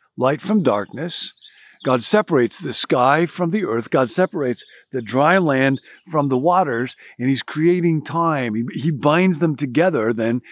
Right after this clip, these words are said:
to make time and to make weather and to make agriculture. God is separating and God is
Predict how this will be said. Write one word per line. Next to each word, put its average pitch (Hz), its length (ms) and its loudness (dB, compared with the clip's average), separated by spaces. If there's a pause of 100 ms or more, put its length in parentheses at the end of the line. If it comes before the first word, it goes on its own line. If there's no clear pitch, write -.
(120)
to 127 100 -6
make 123 240 0
time 139 460 0
and 120 100 -4
to 123 80 -4
make 123 260 0
weather 120 420 -2 (420)
and 113 340 -4
to 123 80 -4
make 131 240 2
agriculture. 139 1080 -2 (580)
God 123 160 0
is 117 140 -4
separating 135 840 -2 (300)
and 117 160 -6
God 127 180 0
is 101 160 -6